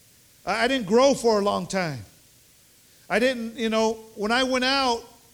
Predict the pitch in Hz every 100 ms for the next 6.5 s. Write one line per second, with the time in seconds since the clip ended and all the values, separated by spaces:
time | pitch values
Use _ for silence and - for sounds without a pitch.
0 | _ _ _ _ _ _ _ _ - 202
1 | 220 214 214 - - _ _ _ _ _
2 | _ - 185 233 269 262 220 233 233 -
3 | 254 240 233 240 196 160 233 202 190 220
4 | 190 165 160 143 143 156 - 208 196 143
5 | 170 185 170 151 135 - 170 160 123 131
6 | 120 117 143 123 120